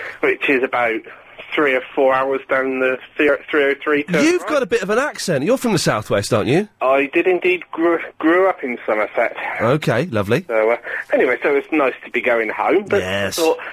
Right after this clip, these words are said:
Speaker 1: "What am I going to Evercreech for?"
Speaker 2: Yeah, what?
Speaker 1: We had been donated a quarter of a ton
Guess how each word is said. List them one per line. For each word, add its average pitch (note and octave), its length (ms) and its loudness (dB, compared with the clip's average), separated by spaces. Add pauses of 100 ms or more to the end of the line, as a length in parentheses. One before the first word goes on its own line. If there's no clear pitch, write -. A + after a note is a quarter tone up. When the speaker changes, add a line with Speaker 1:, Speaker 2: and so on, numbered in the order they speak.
(120)
Speaker 1:
"What D4 180 2
am E4 140 2
I D4+ 100 2
going A3+ 420 0
to G3+ 80 -2
Evercreech F#3+ 600 0 (140)
for?" E2+ 260 -2
Speaker 2:
Yeah, F#4+ 220 2
what? F#4+ 440 2 (520)
Speaker 1:
We A#3+ 240 2
had B3 180 -2
been G3+ 340 2
donated G#3 760 0 (580)
a A3 160 0 (360)
quarter C#4 400 0
of G3+ 80 -2
a G3 60 0
ton F#3+ 340 0